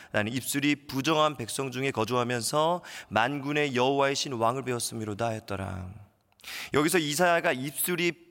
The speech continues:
부정하다는 고백 속에 담긴 뜻은 이겁니다. 여러분, 선지자 역할 자체가 뭐죠? 입술로 하나님의 말씀을 전하는 존재입니다. 곧 그의 입술의 부정은 첫째, 그의 존재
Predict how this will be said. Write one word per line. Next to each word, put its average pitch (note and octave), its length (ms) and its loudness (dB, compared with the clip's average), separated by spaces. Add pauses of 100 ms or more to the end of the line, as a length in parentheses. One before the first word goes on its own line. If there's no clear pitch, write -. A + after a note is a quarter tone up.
부정하다는 F#3 640 2
고백 A2+ 380 -4
속에 C#3 360 -2
담긴 B2 400 -6
뜻은 D3+ 320 -4
이겁니다. F#2+ 560 -6
여러분, A#2+ 260 0
선지자 G#3 580 0
역할 C3 340 -2
자체가 A2 420 -4
뭐죠? A2 380 -6 (880)
입술로 C#3+ 580 2
하나님의 F#3+ 480 0 (160)
말씀을 D3+ 680 0
전하는 A2 440 0
존재입니다. F2+ 760 -8 (320)
곧 D3+ 200 0
그의 F3 200 4
입술의 F#3+ 540 0 (160)
부정은 B2+ 720 -2 (320)
첫째, F#3 520 0 (220)
그의 C3+ 240 -2 (140)
존재 A2+ 680 -2